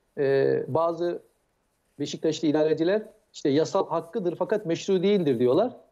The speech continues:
E, ona bakarsan, e, Abdullah Avcı ile o sözleşmeyi yapan, e, kişiler de, e,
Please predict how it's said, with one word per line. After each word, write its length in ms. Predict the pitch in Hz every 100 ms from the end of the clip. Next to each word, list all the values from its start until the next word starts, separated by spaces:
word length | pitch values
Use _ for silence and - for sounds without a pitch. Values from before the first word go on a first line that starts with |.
| _ _
E, 40 | 156
ona 240 | 196 233
bakarsan, 540 | 240 269 277 247 302 -
e, 320 | 170 165 165 - _ _ _ _ _ _ _ _ _ _ _ _
Abdullah 400 | 156 156 214 214 220
Avcı 160 | 214 233
ile 140 | 208
o 160 | 185 202
sözleşmeyi 560 | 208 214 214 - 208 202
yapan, 380 | 202 214 202 -
e, 160 | 175
kişiler 480 | 160 185 220 233 226
de, 360 | 208 233 247 277 _ _
e, 80 | -